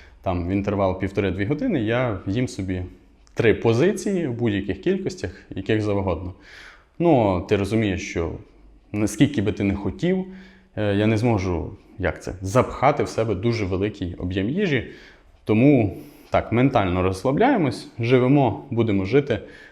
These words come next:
так, знаєш, з четверга до четверга, щоб поїсти щось смачненьке. Хоча я, в принципі, дуже смачно готую на сушці, моя їжа — це просто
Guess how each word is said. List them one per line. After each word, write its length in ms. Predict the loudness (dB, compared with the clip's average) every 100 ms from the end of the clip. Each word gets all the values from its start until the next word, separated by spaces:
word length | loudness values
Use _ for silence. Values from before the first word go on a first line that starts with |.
| -4
так, 160 | -2
знаєш, 320 | 0 0 -2 -8
з 80 | -8
четверга 440 | -6 -2 0 2
до 120 | 0
четверга, 460 | -4 -6 -2 0 0
щоб 200 | -2 -6
поїсти 380 | -2 -2 -2 -6
щось 360 | -4 -4 -8 -20 -20 -20 -20 _
смачненьке. 720 | -8 -2 -2 0 -2 -2 -6 -8
Хоча 300 | -6 0 0
я, 120 | 0 -2
в 40 |
принципі, 380 | -2 -4 -6 -6
дуже 280 | -4 -4 -6
смачно 380 | -6 -6 -6
готую 280 | -6 -4 -2
на 120 | -2
сушці, 380 | -2 -4 -6 -4
моя 200 | -4 -2
їжа — 360 | -4 -4 -4 -6
це 140 | -6
просто 460 | -6 -6 -6 -8 -14